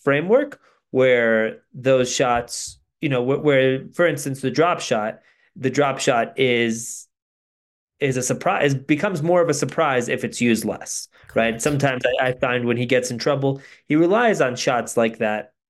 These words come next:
Speaker 1: too much, where they've become predictable and then they're less effective. Where I think he can use his tools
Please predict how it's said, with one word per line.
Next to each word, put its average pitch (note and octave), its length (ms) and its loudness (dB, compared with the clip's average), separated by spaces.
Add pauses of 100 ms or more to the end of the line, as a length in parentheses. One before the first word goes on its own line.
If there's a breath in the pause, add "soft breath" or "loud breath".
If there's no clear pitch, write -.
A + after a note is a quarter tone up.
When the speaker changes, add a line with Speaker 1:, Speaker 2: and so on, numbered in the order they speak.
(140)
Speaker 1:
too A#3+ 140 2
much, C#3 320 -2
where C3 180 4
they've B2 240 0
become C#3+ 340 -2
predictable B2+ 600 2
and B2 80 2
then A#2 120 -2
they're A#2 140 0
less A2 240 -2
effective. - 500 -12 (400 loud breath)
Where B2 140 4
I B2+ 40 2
think C3+ 200 0
he D#3+ 200 0
can D3 200 0
use C#3+ 560 4 (440)
his B2+ 460 -2
tools C3 680 0